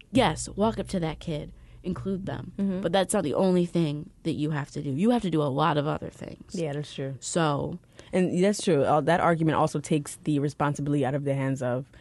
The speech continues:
Speaker 2: politicians and those that
Speaker 1: Mm-hmm.
Speaker 2: are elected to protect us. So that is, that makes a lot of sense as well. Um, but I don't know. It just,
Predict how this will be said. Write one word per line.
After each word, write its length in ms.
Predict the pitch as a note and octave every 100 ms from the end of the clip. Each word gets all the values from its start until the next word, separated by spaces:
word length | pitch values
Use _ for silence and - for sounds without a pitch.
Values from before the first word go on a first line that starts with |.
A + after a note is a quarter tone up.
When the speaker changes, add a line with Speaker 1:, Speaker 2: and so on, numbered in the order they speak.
| - -
Speaker 2:
politicians 920 | - D#3+ C#3+ C3+ G3+ - F3 E3 E3 D#3
and 200 | E3 D3+
those 180 | D3 -
that 60 | D3+
Speaker 1:
Mm-hmm. 80 | -
Speaker 2:
are 40 |
elected 420 | B2+ C#3+ C#3 C#3
to 380 | - C#3 C3+ C3 -
protect 400 | D3 - C#3+ -
us. 160 | G2+ -
So 220 | A#2 A2+
that 160 | D3+ D#3+
is, 200 | D#3+ - -
that 160 | C#3+ C3
makes 160 | B2+
a 40 | B2+
lot 100 | A#2+
of 80 |
sense 260 | B2+ B2 C3+
as 140 | B2
well. 280 | C3+ B2 B2+ - - - -
Um, 280 | D#3+ D3+ D3+
but 240 | D3+ C#3+ - _ - - - - -
I 80 | G#3+
don't 120 | D#3+
know. 160 | C#3+
It 100 | C#3
just, 220 | D#3+ D#3+